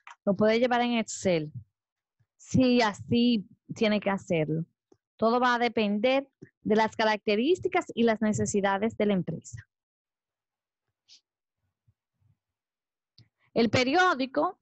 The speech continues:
se realiza un control cada determinado tiempo, se realizan conteos físicos, es decir, usted va al almacén y cuenta, hace, hace su inventario y dice, de tal código existe, eh, descripción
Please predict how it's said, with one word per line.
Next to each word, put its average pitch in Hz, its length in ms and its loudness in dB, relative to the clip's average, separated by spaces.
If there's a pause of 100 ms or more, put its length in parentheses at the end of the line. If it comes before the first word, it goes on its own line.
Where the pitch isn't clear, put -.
se 247 180 0
realiza 233 560 0
un 254 180 -2
control 254 760 2 (340)
cada 226 260 2
determinado 226 680 0
tiempo, 262 540 0
se 233 180 -2
realizan 208 480 0
conteos 208 580 0
físicos, 247 640 -2 (320)
es 226 160 2
decir, 247 300 0
usted 269 480 2
va 262 180 2 (180)
al 285 120 2
almacén 269 680 0 (260)
y 220 180 2
cuenta, 233 720 0 (380)
hace, 233 280 0 (260)
hace 240 300 0
su 285 120 0
inventario 202 800 2 (320)
y 285 140 2
dice, 269 460 0 (200)
de 196 220 2
tal 214 400 0
código 285 720 2
existe, 226 800 0
eh, 202 220 2
descripción 247 1000 0